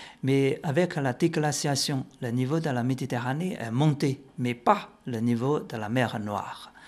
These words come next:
Au bout d'un certain temps, donc, le seuil a été franchi, donc, euh, l'eau est déportée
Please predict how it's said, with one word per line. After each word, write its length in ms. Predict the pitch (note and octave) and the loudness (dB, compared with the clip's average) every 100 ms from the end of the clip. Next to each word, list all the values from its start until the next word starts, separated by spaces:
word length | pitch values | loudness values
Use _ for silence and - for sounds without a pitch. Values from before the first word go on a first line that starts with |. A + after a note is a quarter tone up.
| - | -10
Au 120 | - B2 | -6 -4
bout 180 | G#3 | -4
d'un 240 | G3 - D3 | -4 -4 -6
certain 580 | - - E3+ E3 D3 D3+ | -4 -2 -2 -2 -2 -2
temps, 300 | D3 D3+ A#2 - - - | 0 0 -2 -8 -16 -8
donc, 140 | A2 | -2
le 80 | A#2 | -2
seuil 440 | - G3 F3 B2 - | 2 4 4 2 -2
a 140 | B2 | -6
été 240 | C3 C3+ G#2 | -8 -6 -8
franchi, 680 | - D3+ D3+ - D#3 - - - - | -6 0 2 2 0 -2 -10 -20 -10
donc, 220 | - A#2+ - | -4 -4 -4
euh, 140 | A2+ G#2 | -4 2
l'eau 340 | D3+ D3+ - C#3 | 4 4 2 -8
est 240 | B2 - | -10 0
déportée 640 | G3+ E3 D#3+ - F3 F3+ | 2 2 -2 -4 -4 -4